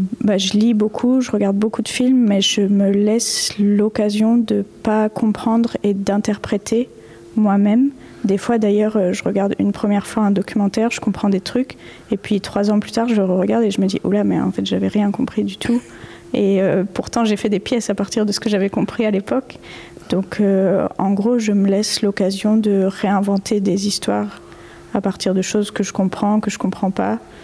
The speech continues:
euh, à partir de livres que parfois, en fait, je lis pas et dont j'interprète le contenu pour, euh, produire.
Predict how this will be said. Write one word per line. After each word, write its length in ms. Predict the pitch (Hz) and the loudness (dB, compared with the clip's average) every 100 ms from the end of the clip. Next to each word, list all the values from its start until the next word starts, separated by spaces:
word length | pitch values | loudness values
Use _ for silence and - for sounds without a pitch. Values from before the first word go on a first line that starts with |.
| - - - | -20 -10 -2
euh, 160 | 190 | 0
à 60 | 185 | 0
partir 380 | 196 - - 196 | -2 -4 -2 0
de 100 | 202 | 2
livres 320 | 208 214 - | 2 0 -2
que 120 | 208 | -4
parfois, 380 | 196 185 - 196 | -2 -4 -2 -2
en 60 | 185 | 0
fait, 260 | 196 190 | -2 -4
je 120 | - | -2
lis 220 | 170 185 190 | 0 0 0
pas 240 | 196 226 - - - - - - - - | -2 -4 -8 -20 -20 -20 -20 -20 -20 -4
et 800 | 202 185 180 - 175 - - - - - | 0 2 2 2 0 0 -2 -2 -4 -2
dont 120 | 180 | -2
j'interprète 600 | 180 185 190 - 196 - | 0 -2 -4 -4 -4 -4
le 60 | 202 | -2
contenu 500 | 196 190 - 202 214 | -2 -2 0 2 0
pour, 320 | - 202 185 | 0 -2 0
euh, 140 | 185 | -2
produire. 580 | - - 196 196 208 254 | -2 -4 -4 0 0 -2